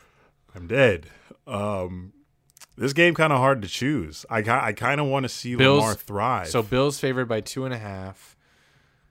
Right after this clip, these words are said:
Speaker 1: But I want the Bills in the Super Bowl. Why I'm torn. Why, why I wish this was the Super
Speaker 2: No,
Speaker 1: Bowl.
Speaker 2: I don't like that two and a half. I don't think
Speaker 1: Why
Speaker 2: they're
Speaker 1: not?
Speaker 2: I,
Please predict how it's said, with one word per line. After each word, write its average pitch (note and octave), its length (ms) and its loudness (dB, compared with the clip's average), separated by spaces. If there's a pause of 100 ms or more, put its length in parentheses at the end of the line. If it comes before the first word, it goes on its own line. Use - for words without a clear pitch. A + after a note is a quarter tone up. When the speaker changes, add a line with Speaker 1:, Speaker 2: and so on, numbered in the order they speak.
(300)
Speaker 1:
But G2 120 -4
I F#2 140 -4
want F2+ 360 -8
the F#2+ 80 -8
Bills F#2 300 -6
in E2+ 100 -8
the D#2+ 60 -10
Super A2+ 300 -14
Bowl. E2 340 -16 (200)
Why E2+ 200 -6
I'm E2 80 -14
torn. A2 440 -10
Why, E2 300 -8
why F#2 360 -6
I F2 40 -6
wish F2 240 -10
this - 180 -14
was B2 220 -2
the F#2 100 -14
Super B2+ 120 0
Speaker 2:
No, B2+ 100 4
Speaker 1:
Bowl. A#2+ 100 4
Speaker 2:
I B2 160 4
don't C#3 280 0
like A#2 300 0
that G2 320 -6
two A2+ 180 -8
and F#2 80 -8
a E2+ 40 -14
half. F2+ 540 -16 (2250)
I G#2+ 80 -4
don't A#2+ 180 0
think G2 200 -8
Speaker 1:
Why G2+ 80 -2
Speaker 2:
they're F2 100 -2
Speaker 1:
not? F#2+ 180 -4
Speaker 2:
I, G2+ 200 -8